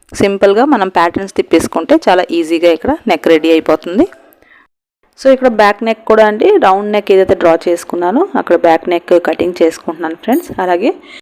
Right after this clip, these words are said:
so ఇక్కడ సైడ్ మిగిలిన ప్యాటర్న్స్ని కూడా నేను, ఆ, ఫోల్డింగ్, డబుల్ ఫోల్డ్‌లో పెట్టేసి నెక్ ప్యాటర్న్స్ కూడా ఇక్కడ కటింగ్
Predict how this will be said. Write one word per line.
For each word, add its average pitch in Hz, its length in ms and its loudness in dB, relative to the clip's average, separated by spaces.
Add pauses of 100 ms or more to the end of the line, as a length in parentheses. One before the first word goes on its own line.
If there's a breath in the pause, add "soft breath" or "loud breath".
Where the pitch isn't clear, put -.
(320)
so 262 80 0
ఇక్కడ 254 180 4
సైడ్ 226 320 2
మిగిలిన 220 380 0
ప్యాటర్న్స్ని 202 680 -2
కూడా 190 200 2
నేను, 190 320 -2 (540)
ఆ, 165 460 -2 (160)
ఫోల్డింగ్, 202 400 2 (360)
డబుల్ 190 260 2
ఫోల్డ్‌లో 196 340 4
పెట్టేసి 190 600 -2
నెక్ 180 280 -2
ప్యాటర్న్స్ 170 380 -2
కూడా 175 180 2
ఇక్కడ 170 200 0
కటింగ్ 165 280 -4